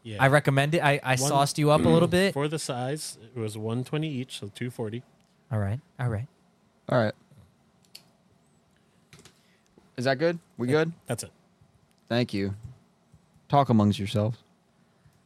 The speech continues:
Speaker 3: Now.
Speaker 2: That Ready Set Drift event was pretty sick, wasn't it?
Speaker 1: Carl, do your, your mid, your mid pod
Speaker 2: Oh, thankful.
Speaker 1: announcement.
Speaker 2: Yeah, 'cause there's a bunch of people in here. Um, to everybody tuned in right now, if you haven't already, check out Spotify.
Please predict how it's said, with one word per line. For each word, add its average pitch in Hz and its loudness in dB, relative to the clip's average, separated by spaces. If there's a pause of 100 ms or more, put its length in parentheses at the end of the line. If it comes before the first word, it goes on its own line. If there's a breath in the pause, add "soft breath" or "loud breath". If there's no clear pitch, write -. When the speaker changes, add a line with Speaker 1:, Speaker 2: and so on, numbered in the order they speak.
(760)
Speaker 3:
Now. 90 0 (840)
Speaker 2:
That 131 4
Ready 156 4
Set 110 0
Drift 110 0
event 101 -2
was 104 0
pretty 110 0
sick, 151 -2
wasn't 110 2
it? 165 0 (420)
Speaker 1:
Carl, 135 -4
do 135 -6
your, 175 -6
your 143 -8
mid, 135 -6 (300)
your 131 -4
mid 127 -6 (320)
pod 120 -6 (280)
Speaker 2:
Oh, 139 8
thankful. 131 2
Speaker 1:
announcement. 95 -6 (220)
Speaker 2:
Yeah, 175 6
'cause 160 4
there's 220 6
a 311 0
bunch 240 4
of 175 -4
people 202 4
in 139 2
here. 127 0
Um, 165 6 (180)
to 180 2
everybody 196 6
tuned 185 2
in 180 4
right 170 4
now, 160 4
if 139 2
you 151 6
haven't 151 6
already, 143 4 (100)
check 143 0
out 135 4 (120)
Spotify. 135 4